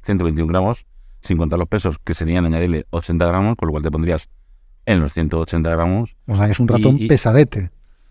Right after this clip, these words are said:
Speaker 1: Eh, pe-, si, si le pones los pesos, sí, si no, no es muy, es muy ligerito.
Speaker 2: Claro.
Speaker 1: Pero le pones el peso y lo bueno que tiene,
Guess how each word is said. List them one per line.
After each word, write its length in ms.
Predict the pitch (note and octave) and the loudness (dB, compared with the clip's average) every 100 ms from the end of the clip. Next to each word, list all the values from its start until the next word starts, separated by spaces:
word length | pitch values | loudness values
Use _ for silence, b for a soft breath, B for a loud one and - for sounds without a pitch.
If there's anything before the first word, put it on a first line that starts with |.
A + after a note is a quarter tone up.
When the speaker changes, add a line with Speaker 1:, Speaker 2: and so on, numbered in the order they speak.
| - - - | -20 -20 -8
Speaker 1:
Eh, 80 | G2+ | -2
pe-, 220 | - F2+ | 0 0
si, 140 | - | -4
si 140 | - G2+ | -2 0
le 120 | G2 | 2
pones 160 | C3 | 2
los 100 | D3+ | 0
pesos, 220 | C#3 D#3+ C3 | -2 -6 -4
sí, 160 | D3 | -4
si 100 | A2+ | -2
no, 220 | F#2+ B2+ | 0 2
no 320 | C3 B2 A#2+ A2 | 2 2 2 2
es 60 | |
muy, 180 | A2 A2 | 0 0
es 160 | F#2 G#2+ | 0 0
muy 100 | A2 | 0
ligerito. 280 | F2 G#2 A#2 | 0 2 2
Speaker 2:
Claro. 160 | E2 - - - - | 0 -6 -20 -6 0
Speaker 1:
Pero 120 | F#2 | 2
le 60 | |
pones 160 | F#2 A2 | 4 0
el 80 | C3 | 0
peso 240 | B2+ C#3+ | -2 0
y 180 | C#3+ F#2 | 0 0
lo 160 | F2+ F2 | 0 0
bueno 240 | F2+ A2+ | 0 0
que 100 | A#2 | -2
tiene, 300 | G2+ A2+ B2+ | -2 -2 -2